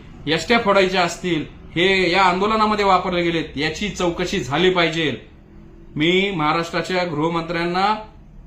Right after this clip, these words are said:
विनंती करतो की याच्यावर एक लवकरात लवकर चौकशी समिती स्थापन करावी. हे सगळे आता तडीपार केलेले हे परत ताब्यात घ्यावेत,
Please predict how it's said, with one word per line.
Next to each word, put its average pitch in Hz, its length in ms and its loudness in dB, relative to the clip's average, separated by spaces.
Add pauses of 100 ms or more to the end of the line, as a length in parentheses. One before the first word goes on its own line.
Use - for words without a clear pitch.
(280)
विनंती 226 400 2
करतो 175 580 -2 (180)
की 196 400 -2
याच्यावर 185 580 0
एक 190 300 0
लवकरात 175 440 -2
लवकर 175 280 -2
चौकशी 180 600 -2
समिती 185 640 -4
स्थापन 190 380 0
करावी. 170 380 0 (460)
हे 175 180 2
सगळे 175 240 0
आता 180 320 2 (100)
तडीपार 185 380 2
केलेले 190 320 0
हे 180 120 4
परत 185 340 2 (100)
ताब्यात 226 260 4
घ्यावेत, 175 360 4